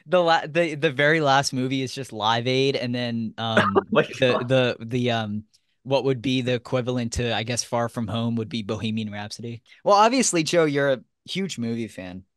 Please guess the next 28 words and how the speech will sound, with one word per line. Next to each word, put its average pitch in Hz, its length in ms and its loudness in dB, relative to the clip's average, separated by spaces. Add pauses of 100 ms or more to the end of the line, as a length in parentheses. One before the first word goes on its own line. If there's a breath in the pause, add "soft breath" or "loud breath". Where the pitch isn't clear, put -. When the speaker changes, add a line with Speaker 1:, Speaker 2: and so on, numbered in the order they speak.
(160)
Speaker 1:
Um, 101 380 -12 (840)
Speaker 2:
Almost 123 280 2
to 120 60 0
Speaker 1:
we've 107 80 -2
Speaker 2:
a - 20 -16
fault, 92 480 -2
yes. 95 320 -8
Speaker 1:
Dude, 120 180 -2
we've 147 420 -2 (120)
obsessed 139 800 0
over, 113 680 -2 (100)
our 214 200 6
friendship 143 640 -2
is 135 140 -6
like 131 200 0
we 135 100 0
go 135 260 2
in, 139 260 0 (100)
we, 123 320 -6
we 147 240 2
obsess 151 500 2
over 139 220 2
different, 123 460 -2
like, 110 340 -4
memes 110 540 2
at 104 160 -6
different 117 320 -2
times. 101 560 -4